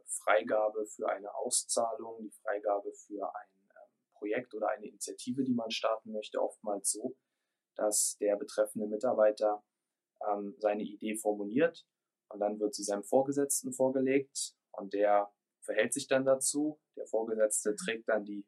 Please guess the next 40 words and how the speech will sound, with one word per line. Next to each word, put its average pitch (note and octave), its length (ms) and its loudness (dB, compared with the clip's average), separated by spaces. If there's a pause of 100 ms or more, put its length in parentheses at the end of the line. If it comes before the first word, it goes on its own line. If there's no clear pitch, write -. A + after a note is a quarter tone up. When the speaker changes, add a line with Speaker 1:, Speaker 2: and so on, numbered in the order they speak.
(100)
Speaker 1:
physische A#2+ 520 -4
Aktenmappe A2 720 0 (400)
zu - 180 -8
seinem A#2+ 320 6
Vorgesetzten C3 720 2
wiederum A#2 440 0
und G#2+ 120 0
das G2 140 -2
kann G#2 220 -4
beliebig G#2 440 -2
weit F#2+ 340 0 (440)
nach G#2 240 2
oben C3 300 4
gehen, C#3 480 2 (500)
ähm, A2 460 4
bis A2 160 -8
es A2 120 0
dann A2 160 2
eine G#2+ 200 0
abschließende G#2+ 640 -2
Entscheidung, A#2+ 800 0
äh, - 180 -12
zu - 140 -6
dieser A2 260 2
einen A2 240 0
Sache G#2+ 280 2
gibt, - 380 -6 (840)
kann A2+ 200 -4
das, G#2+ 280 2
äh, A2 280 -8 (500)
einige B2+ 320 4
Zeit A#2+ 260 6
in A#2 80 0
Anspruch D3 400 2
nehmen D3 180 4
und C3+ 80 8
dann A2+ 160 4
geht A2 160 4
das G#2+ 180 0
Ganze G#2+ 440 4